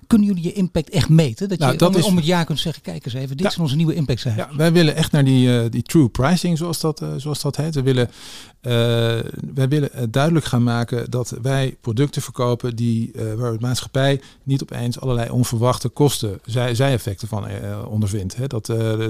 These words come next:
Speaker 2: die plastic soep noem ik maar, eh, waar die dan ook vandaan komt.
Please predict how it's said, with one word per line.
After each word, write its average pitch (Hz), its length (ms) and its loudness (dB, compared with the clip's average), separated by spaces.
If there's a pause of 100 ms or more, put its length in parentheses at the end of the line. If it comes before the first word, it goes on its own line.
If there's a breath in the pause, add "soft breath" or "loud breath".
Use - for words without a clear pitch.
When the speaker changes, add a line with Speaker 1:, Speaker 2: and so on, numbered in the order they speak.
(120)
Speaker 2:
die 107 100 -6
plastic 120 360 -2
soep 139 180 4
noem 127 160 6
ik 117 80 2
maar, 123 300 0 (440 loud breath)
eh, 110 100 -6
waar 113 160 -2
die 110 100 0
dan 110 180 -2
ook 113 100 -8
vandaan 110 320 -2
komt. 120 260 0